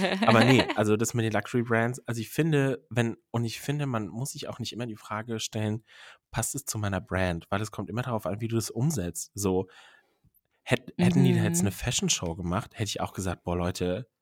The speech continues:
Speaker 1: es passt überhaupt nicht, was habt ihr euch dabei gedacht? Aber sie haben das so,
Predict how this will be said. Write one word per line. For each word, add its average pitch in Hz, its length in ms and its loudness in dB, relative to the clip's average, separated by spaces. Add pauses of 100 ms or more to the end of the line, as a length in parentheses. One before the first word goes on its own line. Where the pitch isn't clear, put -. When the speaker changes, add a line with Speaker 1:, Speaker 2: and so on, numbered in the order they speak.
(140)
Speaker 1:
es - 160 -6
passt - 440 -6
überhaupt - 460 2
nicht, 92 180 -6
was - 160 -2
habt - 140 -4
ihr - 40 -6
euch - 80 -6
dabei 104 240 0
gedacht? 107 380 -4 (600)
Aber 123 480 0
sie 117 200 -2
haben 117 220 -2
das - 300 -2 (520)
so, 127 680 0